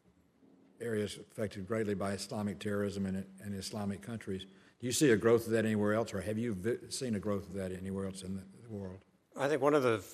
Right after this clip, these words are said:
Speaker 2: the elements that we face today that we didn't face before is that this can happen almost anywhere, uh, in so many different places. We've seen the,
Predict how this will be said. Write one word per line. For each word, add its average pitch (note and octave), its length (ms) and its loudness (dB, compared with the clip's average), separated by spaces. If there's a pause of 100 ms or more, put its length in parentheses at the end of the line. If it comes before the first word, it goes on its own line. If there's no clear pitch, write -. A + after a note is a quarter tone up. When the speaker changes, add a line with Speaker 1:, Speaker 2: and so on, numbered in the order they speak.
(720)
Speaker 2:
the A#2 300 0
elements B2 420 4
that C3 80 0
we A2+ 100 2
face A2+ 280 2
today A#2+ 340 4
that A2+ 100 4
we G#2 100 0
didn't A2 240 -2
face A2+ 240 0
before B2+ 540 2
is F#2+ 120 -2
that A2 120 -6
this A2 140 -2
can - 140 -4
happen G#2+ 260 -2
almost G#2 300 -2
anywhere, G2+ 420 -2 (680)
uh, G2+ 380 2
in G2 80 -4
so B2+ 200 0
many A#2+ 140 0
different G#2 260 -4
places. A2 600 0
We've G#2 240 -4
seen G#2 480 0
the, F#2+ 460 -4